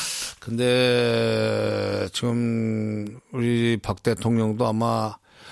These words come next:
북핵 문제를 푸는 데서 중국 역할론을 얘기할 것 같아요.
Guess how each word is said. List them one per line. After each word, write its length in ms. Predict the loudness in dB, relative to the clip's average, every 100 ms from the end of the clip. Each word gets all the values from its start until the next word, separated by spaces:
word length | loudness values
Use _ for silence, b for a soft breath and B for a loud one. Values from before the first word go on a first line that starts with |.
| B -2
북핵 340 | 0 2 2
문제를 400 | 4 4 4 2
푸는 300 | 2 0 2
데서 260 | 2 2 0
중국 400 | 2 2 2 2
역할론을 680 | 2 2 2 4 4 4 2 2
얘기할 320 | 2 2 0
것 120 | 0
같아요. 440 | 0 2 0 2